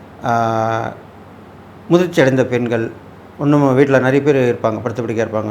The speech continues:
கஷ்டப்படுவாங்க, அவங்களுக்கு எதுவுமே நடக்காது, அவங்களுக்கு யாரும் உதவி பண்ண மாட்டாங்க, அது மாதிரி உதவி பண்ணலாம்.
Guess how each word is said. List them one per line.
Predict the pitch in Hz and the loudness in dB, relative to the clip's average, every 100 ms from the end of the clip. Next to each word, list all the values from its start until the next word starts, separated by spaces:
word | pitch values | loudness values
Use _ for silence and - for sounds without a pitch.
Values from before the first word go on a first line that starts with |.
| 107 | -6
கஷ்டப்படுவாங்க, | 123 - 123 113 104 104 104 - - - - | -6 -6 -6 -2 -4 -4 -8 -12 -20 -20 -10
அவங்களுக்கு | - 139 131 139 | -2 0 2 2
எதுவுமே | 156 185 | 4 2
நடக்காது, | 135 117 107 104 104 - - - - - | 0 -2 -4 -4 -6 -14 -20 -20 -20 -6
அவங்களுக்கு | 135 135 135 | 0 6 8
யாரும் | 151 | 8
உதவி | 143 139 | 4 2
பண்ண | 127 113 | 2 -4
மாட்டாங்க, | 104 104 101 107 - - - - - - - | -4 -4 -6 -10 -14 -20 -20 -20 -20 -20 -4
அது | - 139 | 0 2
மாதிரி | 139 | 2
உதவி | 123 120 | 2 0
பண்ணலாம். | 110 101 104 110 | -4 -6 -6 -8